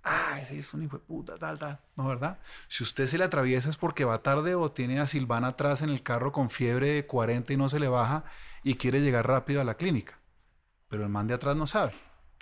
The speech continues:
Y usted fue, usted fue un cabrón por sus circunstancias. Entonces, cuando lo hacemos nosotros, son nuestras circunstancias. Cuando lo hace el otro,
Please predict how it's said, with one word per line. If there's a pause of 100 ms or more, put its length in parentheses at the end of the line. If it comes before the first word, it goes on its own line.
(200)
Y
usted
fue,
usted
fue
un
cabrón (280)
por
sus
circunstancias. (280)
Entonces,
cuando
lo
hacemos
nosotros,
son
nuestras
circunstancias. (500)
Cuando
lo
hace
el
otro,